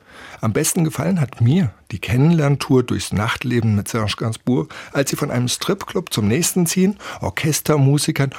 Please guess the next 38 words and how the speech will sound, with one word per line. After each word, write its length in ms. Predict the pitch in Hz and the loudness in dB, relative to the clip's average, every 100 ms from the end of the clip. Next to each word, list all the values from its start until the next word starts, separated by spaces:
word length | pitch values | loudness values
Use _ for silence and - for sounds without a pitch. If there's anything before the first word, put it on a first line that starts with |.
| - | -2
hundert 300 | 147 127 117 | 2 4 2
Franc 300 | - 110 160 | 0 0 0
Scheine 320 | - 95 95 | 0 0 0
ins 260 | 98 101 - | 0 -2 0
Hemd 240 | 123 156 | 2 2
stecken, 420 | - 160 156 165 170 - - - | 2 0 2 2 2 -6 -14 0
bis 240 | 135 160 | 0 2
sie 200 | 185 214 | 0 0
schließlich, 680 | - - 104 - 170 190 - | 0 0 0 0 -2 -2 -2
als 160 | 92 | -2
wäre 180 | 113 160 | 0 2
es 120 | 107 | 0
Zufall, 340 | - 160 165 190 | 0 -2 0 0
in 140 | 131 | 2
ein 180 | 113 95 | 2 2
Hotel 460 | 104 - 123 120 123 | 0 0 2 4 4
einfallen, 580 | 131 156 - 151 185 - | 2 -2 -2 0 0 -2
wo 140 | 110 104 | -4 -2
der 80 | |
Portier 400 | 107 110 - 120 | -2 -4 -2 0
nur 160 | 135 143 | 2 2
fragt: 340 | - 131 131 - - - | 0 -4 -4 -14 -20 -10
„Herr 160 | - 123 | -2 2
Gainsbourg, 520 | 131 120 - 147 151 - - | 2 0 0 0 0 -6 -4
dasselbe 380 | 120 123 180 | 0 2 2
Zimmer 240 | - 175 135 | 0 0 0
wie 100 | 107 | 2
immer?“ 220 | 135 220 _ _ _ _ _ _ - | 0 0 _ _ _ _ _ _ -6
Und 120 | 104 | -2
Gainsbourg, 500 | 90 90 - - 139 - - - | 0 -2 -2 0 -2 -2 -20 -4
ohne 280 | - 214 202 | 2 4 4
alle 180 | 123 131 | 2 0
Umstände, 520 | 117 147 - 165 185 - | 0 -2 2 4 4 0
mit 160 | 117 110 | -4 -2
ihr 100 | 107 | -2
zum 160 | 95 | -2
Bett 220 | 85 131 - | -2 -4 -2
geht, 240 | 156 - | -2 -2